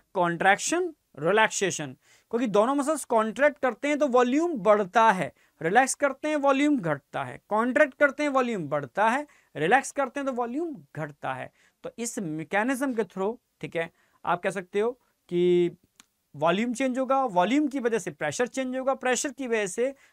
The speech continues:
एयर का मूवमेंट in and out होगा, इसी को ब्रीदिंग बोलते हैं। तो ब्रीदिंग इन्वॉल्व टू स्टेज। भाई इसमें दो बातें होंगी, पहले एयर का बाहर से अंदर आना,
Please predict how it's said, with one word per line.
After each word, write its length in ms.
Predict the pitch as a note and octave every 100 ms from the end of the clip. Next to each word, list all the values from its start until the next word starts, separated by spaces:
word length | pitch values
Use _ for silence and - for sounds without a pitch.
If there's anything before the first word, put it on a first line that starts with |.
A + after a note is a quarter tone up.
| -
एयर 260 | F3 G3+ G#3
का 160 | B3+
मूवमेंट 500 | A3+ F#3+ F#3+ A3+ A3+ -
in 140 | G#3 A#3+
and 180 | G3 G#3
out 300 | D3+ C#3 B2+
होगा, 220 | B2 A#2+ -
इसी 220 | C#3+ A#3
को 140 | A#3
ब्रीदिंग 380 | G3 D#3 C#3+ C#3+
बोलते 320 | A#2+ C#3 -
हैं। 120 | B2+ C#3 _ _ _ -
तो 60 |
ब्रीदिंग 380 | G#3+ B3 C4 D#4+
इन्वॉल्व 400 | C#4 A#3+ C#4 D4+ -
टू 160 | D4 C#4
स्टेज। 500 | - E3+ C3 A2+ - _ _ _ -
भाई 120 | F3+
इसमें 200 | F3+ A3+
दो 100 | A#3+
बातें 280 | B3+ A3+ A#3
होंगी, 200 | G3 F3+
पहले 260 | - G3+ G#3+
एयर 260 | F#3 A3+
का 140 | A3+ B3+
बाहर 260 | F#3+ G3
से 120 | G3+ A#3+
अंदर 240 | G#3+ A3
आना, 240 | A#3 B3